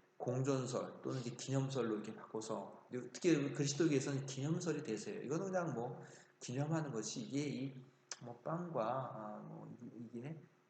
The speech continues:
포도주가 실제적인 어떤 뭐 예수님의 살과 피는 아니다 이렇게 보는 거죠. 그래도 오늘날 장로교나 이런 데서도 약간 이런 게 있어서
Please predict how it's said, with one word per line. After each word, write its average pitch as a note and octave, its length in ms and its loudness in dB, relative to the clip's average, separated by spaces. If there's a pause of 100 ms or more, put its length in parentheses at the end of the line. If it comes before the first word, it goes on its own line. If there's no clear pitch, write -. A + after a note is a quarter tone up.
포도주가 C#3+ 640 0
실제적인 D#3+ 600 0
어떤 A#2 380 -4
뭐 G#2 160 -2
예수님의 A2 400 -4
살과 D3+ 300 -4
피는 E3 260 -6
아니다 A2+ 280 -6
이렇게 G2+ 180 -6
보는 A2 220 -8
거죠. G2 260 -10 (1700)
그래도 E3+ 280 6
오늘날 D#3+ 560 10
장로교나 C#3 460 4
이런 C3 200 4
데서도 C3+ 440 4
약간 C3+ 420 4
이런 B2+ 320 0
게 B2+ 80 -2
있어서 B2+ 680 -2